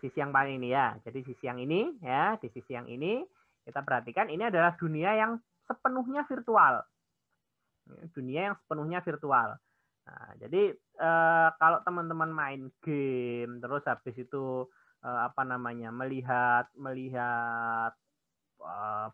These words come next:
pemandangan tiga enam puluh dari Google, melihat pemandangan tiga enam puluh dari Facebook gitu ya, itu merupakan bentuk, eh, apa, tampilan yang sepenuhnya virtual, ya,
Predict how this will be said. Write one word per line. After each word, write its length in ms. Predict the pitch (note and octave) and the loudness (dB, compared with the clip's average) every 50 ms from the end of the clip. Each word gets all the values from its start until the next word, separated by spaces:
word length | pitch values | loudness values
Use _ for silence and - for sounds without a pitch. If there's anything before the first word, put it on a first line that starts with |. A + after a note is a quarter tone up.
| - | -10
pemandangan 560 | C#3+ C#3+ D3 C#3 C3+ C3 C3 A#2+ A#2+ B2 C3 C3 | -8 -2 0 0 0 0 -2 -4 -4 -4 -10 -10
tiga 240 | C3 - - C3 | -12 -8 -6 -6
enam 240 | A#2+ A#2+ A#2+ A#2+ B2 | -4 -2 -4 -4 -6
puluh 480 | C3 C#3 C#3 C#3+ C#3+ C#3 C#3 C3+ B2+ B2 - | -8 -10 -8 -6 -4 -4 -4 -4 -6 -8 -6
dari 320 | - C3 A#2+ A#2 B2 A#2 - | -4 -4 -4 -4 -6 -8 -12
Google, 800 | - C#3+ C3+ B2 _ - - C#3 B2+ B2 B2 A#2+ A#2 A#2 A#2 A#2 _ _ _ _ _ _ _ - | -10 -12 -12 -12 _ -8 -6 -4 -2 -2 0 0 0 -2 -4 -6 _ _ _ _ _ _ _ -10
melihat 240 | C3 B2+ B2 - C3 | -8 -8 -8 -6 -4
pemandangan 400 | B2+ B2+ A#2+ A#2+ A#2 A#2 A#2 B2 | -4 -4 -4 -4 -4 -8 -8 -10
tiga 240 | C3 B2+ - B2+ | -10 -6 -6 -4
enam 240 | A#2 A#2+ A#2 B2 B2+ | -4 -4 -4 -4 -6
puluh 240 | C#3+ D3 D3+ D3 C#3+ C#3+ | -6 -6 -4 -4 -4 -4
dari 640 | C#3+ B2+ A#2+ A#2 B2 B2 B2 B2 B2 B2 A#2+ A#2+ A#2+ | -4 -4 -4 -4 -4 -4 -4 -4 -4 -4 -4 -6 -4
Facebook 640 | - - D#3+ E3 - _ _ - D3+ D3 C#3+ - - | 0 2 2 2 2 _ _ -4 -2 -2 -2 -2 -6
gitu 160 | C#3 C3+ D#3 | -6 -2 0
ya, 200 | D#3+ C#3+ B2 A2+ - _ _ _ _ _ - | 2 4 4 2 2 _ _ _ _ _ -4
itu 180 | - F#4+ - D4+ D4+ | -4 -2 -2 -2 0
merupakan 560 | C4 B3 A3+ A3 - F#3 F3 E3+ - G#3+ A#3 B3 - _ | 2 2 2 4 6 4 4 6 4 2 2 0 -2 _
bentuk, 560 | - D#3 D3+ C3 B2+ _ - A#3 A#3+ - - _ _ _ _ _ _ _ _ _ _ _ _ _ _ _ _ _ _ _ _ _ _ _ _ _ _ _ _ _ _ _ _ | -4 -4 -4 -4 -6 _ 4 4 4 4 0 _ _ _ _ _ _ _ _ _ _ _ _ _ _ _ _ _ _ _ _ _ _ _ _ _ _ _ _ _ _ _ _
eh, 380 | - E3 E3+ F3 F3 F3 F3 E3+ | 2 4 6 6 8 6 6 6
apa, 320 | - E3+ F3 - - C3 C#3+ - | 6 4 4 4 2 2 4 6
tampilan 640 | G3 G#3 G#3+ G#3+ - - A3 A3 A3+ B3+ C4 B3+ C4+ C4 _ _ _ _ _ E3 | 6 4 4 4 0 -2 0 4 4 2 2 0 -8 -10 _ _ _ _ _ -6
yang 220 | A3+ B3 B3+ C4+ C4 - | -2 -2 0 -2 -2 -6
sepenuhnya 480 | C4 - - G#3+ G#3 G3+ G#3+ A3+ A3+ | -8 -4 -4 -6 -4 -4 -6 -6 -6
virtual, 560 | A3 - G3+ F#3+ - F#3+ F#3 D#3 C3 B2 A2 - - _ _ _ _ | -4 -4 -6 -4 -2 2 4 6 6 4 4 -2 -12 _ _ _ _
ya, 300 | B2+ B2 B2 C#3 F3+ | -16 -16 -14 -14 -14